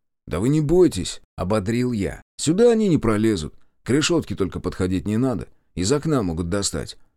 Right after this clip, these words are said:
Опасливо оглядела убогое моё укрытие. «Давно вы здесь?» «Второй день». Обессиленно уронила плечи. «Боже, как больно!» «Ну всё, всё», —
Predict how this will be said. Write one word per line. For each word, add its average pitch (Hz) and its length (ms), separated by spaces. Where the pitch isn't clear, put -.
Опасливо 82 560
оглядела 76 480
убогое 95 440
моё 82 240
укрытие. 73 600
«Давно 160 640
вы 143 140
здесь?» 170 460
«Второй 90 420
день». 104 400
Обессиленно 104 680
уронила 87 400
плечи. 71 540
«Боже, 151 760
как 196 300
больно!» 175 680
«Ну 120 200
всё, 117 320
всё», — 107 420